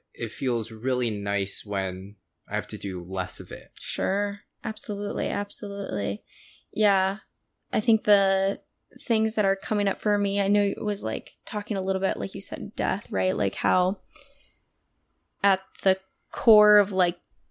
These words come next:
Speaker 2: the basic core of human emotions, right? Like, grief, happiness, joy, pain, like, all of those sorts of things, like, that sort of aspect of the human experience is universal.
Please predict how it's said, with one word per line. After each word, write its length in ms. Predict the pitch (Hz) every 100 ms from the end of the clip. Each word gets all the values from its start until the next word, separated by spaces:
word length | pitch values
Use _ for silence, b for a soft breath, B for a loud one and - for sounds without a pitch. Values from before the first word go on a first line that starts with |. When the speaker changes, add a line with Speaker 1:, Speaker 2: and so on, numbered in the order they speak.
| _ _ - -
Speaker 2:
the 60 | 165
basic 580 | - 175 196 - -
core 280 | - - 185
of 100 | 180
human 340 | - 190 180 196
emotions, 600 | - 214 - - 214 -
right? 240 | 104 -
Like, 260 | 107 - _ -
grief, 580 | 196 190 180 175 180
happiness, 720 | - - 180 185 190 180 190 214
joy, 600 | 196 - 190 180 175 175 175
pain, 520 | - 190 185 180 180
like, 180 | 196 196
all 160 | - 190
of 40 | 190
those 200 | 190 -
sorts 220 | 220 -
of 100 | 202
things, 480 | - 202 190 190 - - -
like, 200 | 185 -
that 300 | 185 190 -
sort 160 | 208
of 80 | 190
aspect 480 | - 190 - 208 -
of 200 | 202 190
the 80 | -
human 280 | 196 101 -
experience 640 | - - - - 104 101
is 300 | - 107 98
universal. 760 | 101 104 107 110 - - - 220